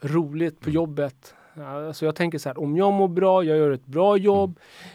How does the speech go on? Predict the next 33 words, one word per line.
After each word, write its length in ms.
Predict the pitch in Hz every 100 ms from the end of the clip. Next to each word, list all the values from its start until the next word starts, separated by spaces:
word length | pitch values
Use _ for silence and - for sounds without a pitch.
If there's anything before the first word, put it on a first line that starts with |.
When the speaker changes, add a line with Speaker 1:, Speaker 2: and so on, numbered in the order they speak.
| -
Speaker 2:
Mm. 180 | - 139
Speaker 1:
eh, 80 | 151
och 80 | 143
de 240 | 151 143
runt 260 | 151 139 -
omkring 560 | 135 - 156 214 214
mig 540 | 208 196 190 190 180 170
Speaker 2:
Mm. 120 | 170
Speaker 1:
mår 160 | 175 180
bra. 340 | 160 180 175
Det, 120 | 160
det, 260 | 165 156 175
det 220 | 156 196
är 60 | 196
såna, 360 | - 160 165
såna 200 | 202 151
där 220 | 143 147 135
så 140 | 143
här 100 | 135
synergieffekter 1300 | 131 - 170 151 139 139 135 123 165 156 - 123 120 -
lite 440 | 135 139 143 127 127
grann. 280 | 127 123 _ _ _ _ - - - _ _ _ _
Och 160 | - 156
du 260 | 147 208
som 160 | 196 196
har 60 | 175
jobbat 400 | 202 160 240 -
så 140 | 156
länge 320 | 139 131 127
på, 460 | 123 135 127 127 123 - _ _ _ _ _
på 120 | -
J 260 | 131 127 127
M, 160 | 117